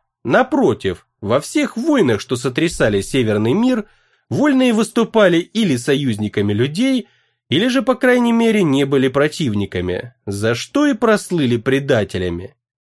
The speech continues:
С четырьмя легионами у императора были шансы против одной башни, и если Радуга не вызвала помощь из долины.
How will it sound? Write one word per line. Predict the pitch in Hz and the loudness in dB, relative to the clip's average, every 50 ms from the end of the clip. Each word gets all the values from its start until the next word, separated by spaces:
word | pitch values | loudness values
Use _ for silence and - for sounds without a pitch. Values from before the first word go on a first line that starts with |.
| _ _ _ _ _ _ | _ _ _ _ _ _
С | - | -10
четырьмя | - 139 127 120 123 123 127 143 208 262 262 | -6 -6 -4 0 0 2 2 4 4 4 4
легионами | 233 214 180 202 226 226 226 220 220 208 202 202 196 180 - | 2 0 0 0 2 2 4 4 4 4 4 4 2 2 2
у | 127 123 127 | 0 2 2
императора | 120 110 117 120 123 151 196 202 - 208 208 214 | 2 0 0 2 2 2 2 2 2 2 2 2
были | 196 190 247 277 254 175 131 | 2 0 0 0 2 0 0
шансы | 120 - - 123 107 98 95 - - 95 90 | 0 0 0 0 0 0 -2 -4 -6 -6 -4
против | - 117 120 120 117 143 131 - | -2 -2 -2 -2 -2 -2 0 2
одной | 151 135 131 131 123 113 98 92 | 0 0 2 0 2 2 0 0
башни, | 90 95 113 156 202 185 - - 117 95 87 85 98 - _ _ _ _ _ _ | 0 0 2 2 2 2 0 -4 -4 -4 -4 -6 -8 -14 _ _ _ _ _ _
и | 113 | -4
если | 117 117 151 214 262 247 - 262 277 | -4 -2 -2 -2 -4 -4 -2 -2 0
Радуга | 262 233 240 233 220 262 220 254 | 2 2 2 2 2 0 0 0
не | 247 233 208 180 | 2 2 2 2
вызвала | 156 160 170 160 175 190 190 190 185 | 2 2 0 0 2 2 4 2 2
помощь | 190 - 156 135 127 123 117 113 | 0 0 0 0 2 0 0 0
из | 123 123 123 | -2 -4 -2
долины. | 120 135 143 151 160 139 117 107 95 90 85 - | -2 0 0 0 0 0 0 -2 -2 -4 -8 -10